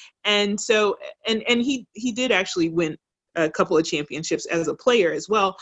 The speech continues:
But I thought that, like, under, once I realized, like, what his background was and, and, you know, really growing a-,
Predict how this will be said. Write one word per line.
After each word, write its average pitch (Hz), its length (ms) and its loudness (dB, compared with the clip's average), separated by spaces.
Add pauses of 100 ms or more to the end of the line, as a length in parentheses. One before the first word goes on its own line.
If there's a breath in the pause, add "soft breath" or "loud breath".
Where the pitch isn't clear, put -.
(240 loud breath)
But 220 160 2
I 214 120 2 (100)
thought 403 320 2 (260)
that, 190 300 -2
like, 175 360 2 (580)
under, 233 320 2 (140)
once 240 320 0
I 214 140 2
realized, 180 800 0
like, 156 180 -8 (160)
what 175 180 -2
his 175 200 -2
background 165 500 -6
was 165 200 -4
and, 165 240 -8
and, 175 240 -6
you 185 80 0
know, 175 240 -4
really 170 260 0
growing 165 400 -2
a-, 160 80 0